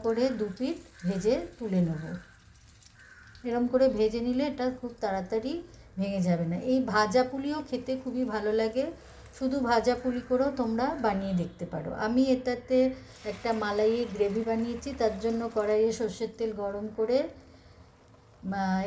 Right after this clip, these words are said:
এটা সেদ্ধ করা পেঁয়াজ বাটা দিয়ে ভালো করে নেড়ে চেড়ে অল্প চিনি দিয়েছি যাতে এটা ব্যালেন্সটা আসে, আর আদা, রসুন, কাঁচা লঙ্কা বাটা দিয়ে এই মশলাটা ভালো করে কষিয়ে নিয়েছি যতক্ষণ না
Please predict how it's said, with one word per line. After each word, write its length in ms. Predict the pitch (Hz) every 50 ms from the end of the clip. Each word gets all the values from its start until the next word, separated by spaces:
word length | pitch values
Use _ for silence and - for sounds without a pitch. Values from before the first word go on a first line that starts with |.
| 202
এটা 180 | 196 180 - 202
সেদ্ধ 340 | 196 - - 226 214 202 190 233 233 -
করা 180 | 233 226 240 240
পেঁয়াজ 380 | 233 - 214 202 208 208 202 196 -
বাটা 260 | - 214 196 - 226 220
দিয়ে 280 | 220 208 220 214 214 226 240
ভালো 260 | 226 220 208 196 208
করে 220 | - - 208 214 214
নেড়ে 300 | 208 202 202 202 208 202 180
চেড়ে 240 | - 233 220 240 247
অল্প 320 | 247 226 208 208 196 - - 254 269 294 285 - - - - - -
চিনি 280 | - 240 226 226 233 226
দিয়েছি 340 | 214 226 233 226 226 - 262
যাতে 360 | 262 254 214 202 185 202 - 214 214 214
এটা 240 | 202 196 214 208 202 202 208 196
ব্যালেন্সটা 560 | 185 202 190 180 180 196 190 185 - - 220 208 208
আসে, 300 | 196 180 - - 233 254 311 349 - - - - - - - - - - - -
আর 240 | - 202 202 208 226 262 - -
আদা, 340 | - 202 190 190 214 247 254 240
রসুন, 400 | 233 240 220 220 - - 240 240 233
কাঁচা 280 | 240 214 196 - 220 208
লঙ্কা 340 | 214 214 208 208 - 226 220
বাটা 320 | 202 202 196 185 208 202
দিয়ে 280 | 196 202 220 240 277 320 349 359 370 - - - - - - - -
এই 140 | 226 214 208
মশলাটা 520 | 202 202 196 185 - - 220 220 220 247 254
ভালো 260 | 233 208 202 196 202 190
করে 200 | 190 226 254 311 302
কষিয়ে 380 | - 214 185 - - 208 196 185
নিয়েছি 380 | 180 175 170 165 - - - - 180
যতক্ষণ 440 | 185 208 196 208 208 208 - 233 233 240
না 60 | 277